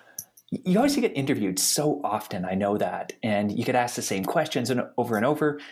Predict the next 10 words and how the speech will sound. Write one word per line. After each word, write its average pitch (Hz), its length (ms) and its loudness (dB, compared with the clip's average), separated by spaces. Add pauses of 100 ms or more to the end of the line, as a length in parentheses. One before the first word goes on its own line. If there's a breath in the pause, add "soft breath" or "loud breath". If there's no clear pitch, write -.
(200 loud breath)
Is 139 140 0
there - 240 0
any 220 240 0
question 143 540 0
you 110 80 2
just 147 180 -2
wish 117 320 0
someone 104 380 0
asked 98 360 -4
you? - 240 -6